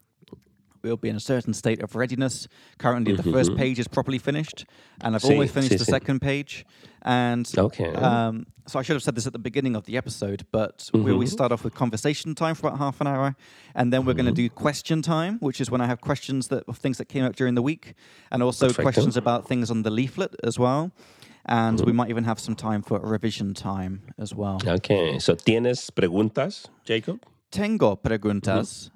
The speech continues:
Speaker 2: Mm-hmm. Okay.
Speaker 1: uh, pero antes de,
Speaker 2: Mm-hmm.
Speaker 1: uh, mis preguntas, uh,
Speaker 2: Sí.
Speaker 1: tal vez puedo, um,
Speaker 2: Mm-hmm.
Speaker 1: decirte, uh,
Speaker 2: Mm-hmm.
Speaker 1: sobre, so-,
Speaker 2: Mm-hmm.
Speaker 1: o sobre o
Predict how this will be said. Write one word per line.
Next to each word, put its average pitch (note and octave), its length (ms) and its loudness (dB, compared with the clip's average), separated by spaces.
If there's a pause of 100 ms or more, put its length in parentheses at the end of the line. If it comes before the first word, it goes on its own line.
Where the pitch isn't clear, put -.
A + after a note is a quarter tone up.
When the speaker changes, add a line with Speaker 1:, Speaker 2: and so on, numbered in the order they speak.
Speaker 2:
Mm-hmm. - 20 -16
Okay. A#2+ 520 4
Speaker 1:
uh, A#2 40 0 (120)
pero D#3+ 480 2 (260)
antes D#3 600 -2
de, A2+ 240 2 (300)
Speaker 2:
Mm-hmm. - 260 0 (100)
Speaker 1:
uh, G#2+ 400 0
mis A#2+ 420 -4 (100)
preguntas, A#2+ 840 -4 (480)
uh, A2+ 400 0
Speaker 2:
Sí. E3 300 -6 (200)
Speaker 1:
tal C#3+ 240 0
vez D3+ 400 -4 (240)
puedo, C#3 720 0 (380)
um, - 100 -4
Speaker 2:
Mm-hmm. G#2 580 0 (540)
Speaker 1:
decirte, D3+ 760 -2 (640)
uh, - 20 4 (100)
Speaker 2:
Mm-hmm. - 40 0 (200)
Speaker 1:
sobre, D3 680 0 (300)
so-, - 260 -2
Speaker 2:
Mm-hmm. G#2 140 2
Speaker 1:
o A#2+ 180 4 (120)
sobre A3+ 500 0
o C3+ 240 4